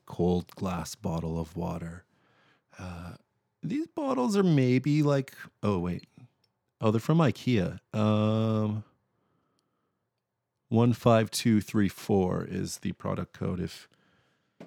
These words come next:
you wanna know what I'm talking about. They have that top thing, uh, that I was talking about in episode one, too. I don't know the name of it. I think it's just, like, a flip top. But when I think flip top, I think of, like, the ampli-, like, the bass amps. That's the noise it makes.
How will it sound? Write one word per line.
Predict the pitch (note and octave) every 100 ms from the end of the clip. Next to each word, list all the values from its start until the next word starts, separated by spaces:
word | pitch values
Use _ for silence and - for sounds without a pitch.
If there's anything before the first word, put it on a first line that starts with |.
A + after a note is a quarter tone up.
| _ _ - _ _ -
you | F#2
wanna | E2+
know | D#2+
what | D#2+
I'm | D#2+
talking | D2+ E2 D#2+ E2+
about. | D#2+ D#2 D2+ D2+ _ _ _ -
They | F#2+
have | G2 G2+
that | G#2 -
top | - G2+ -
thing, | - F2 D#2 E2+ F#2+ _ -
uh, | F2+
that | E2+ F2
I |
was | E2+
talking | - F#2 E2+ F#2
about | E2+ E2+
in | E2+
episode | - - F2
one, | E2+ E2+
too. | - F#2+ F2
I |
don't | F#2+ G#2+
know |
the | A2
name | G2 G2+ G2+
of | D#2+
it. | -
I | G2+
think | C3
it's | F3
just, | F#3
like, | C#3+
a | F#2
flip | - C3+ -
top. | E2 D#2+ - _ _ _ _ _ _ _
But | - A2+
when | B2
I |
think | A#2+ C3+
flip | - B2+
top, | - G2 F#2
I | F#2
think | F2 G2 F#2
of, | F2+
like, | F2
the | F2+ F#2
ampli-, | F2+ G2+ F2+
like, | F#2
the | F2
bass | D#2 F2 -
amps. | E2 - - _ _ _ _ _ _ _ _ _ _ _ - - - - - - - _ _ _
That's | - -
the | F#2+
noise | E2 E2
it | E2
makes. | - F2 -